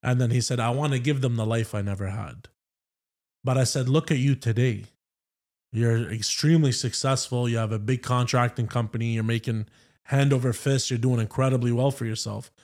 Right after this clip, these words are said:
Why don't you teach them what you taught, what you're doing now? You're clearly winning. So why don't you do that instead?" And then he's like, "You know what? I should." So I'm saying it's good that parents back then, and it's something that we should implement today, right? You gotta teach real life lessons, you know?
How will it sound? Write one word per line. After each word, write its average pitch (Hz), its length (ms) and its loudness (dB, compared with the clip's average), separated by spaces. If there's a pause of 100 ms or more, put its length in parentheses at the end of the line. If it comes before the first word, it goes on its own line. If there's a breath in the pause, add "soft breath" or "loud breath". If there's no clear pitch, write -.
(260 soft breath)
Why 139 200 4
don't 151 200 4
you 127 100 2
teach - 440 -2
them 117 400 0
what 123 300 0
you 123 120 -2
taught, - 260 -2
what 123 160 0
you're 127 140 2
doing 123 260 0
now? 127 300 -4 (480)
You're 120 120 2
clearly 147 460 4
winning. 120 460 0 (580)
So 117 320 -2
why 113 240 2
don't 123 160 0
you 117 80 0
do 117 160 0
that 110 220 0
instead?" 107 640 -4
And 151 180 -6
then 156 140 -4
he's 147 160 -4
like, 135 160 -6
"You 135 60 -2
know 127 100 -2
what? 127 280 -4 (200)
I 113 140 -2
should." - 320 -8 (1000)
So 117 220 -4
I'm 123 140 2
saying 170 240 2
it's 135 160 2
good 160 220 2
that 127 360 0
parents 139 320 2
back 120 320 0
then, 131 220 2
and 113 220 -2
it's 117 180 -4
something 139 300 0
that 123 100 0
we 131 100 2
should 127 180 -2
implement 113 440 -4
today, 113 260 -8
right? 107 240 -10
You - 400 -20
gotta 131 180 4
teach 135 320 0
real 123 200 2
life 113 320 0
lessons, 113 420 -2
you 104 80 -8
know? 107 140 -4